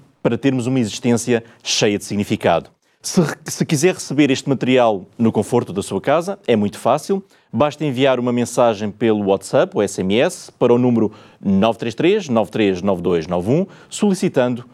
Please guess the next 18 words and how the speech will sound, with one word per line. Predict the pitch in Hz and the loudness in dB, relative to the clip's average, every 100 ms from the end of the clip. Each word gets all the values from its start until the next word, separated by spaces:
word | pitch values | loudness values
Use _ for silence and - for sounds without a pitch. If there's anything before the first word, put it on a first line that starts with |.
| _ | _
um | - | -2
exemplar | 117 117 107 110 104 104 - _ | 0 0 0 2 2 0 -6 _
igual | 104 101 104 101 | -4 0 0 0
ao | |
que | - | -4
tenho | - 110 110 | -4 -2 -2
aqui | - 98 98 _ _ | -2 -4 -4 _ _
nas | - 101 | -4 -2
minhas | 92 92 | 0 -2
mãos. | 92 76 78 - - _ - | -2 -6 -8 -14 -20 _ -8
A | 120 | 0
nossa | 127 120 | 0 0
equipa | 127 139 - 123 | -2 -2 0 0
terá | 123 113 | 2 2
depois | 95 117 117 - | 0 0 0 0
todo | 139 123 | 0 0
o | |
gosto | 127 175 196 - | 4 2 2 -8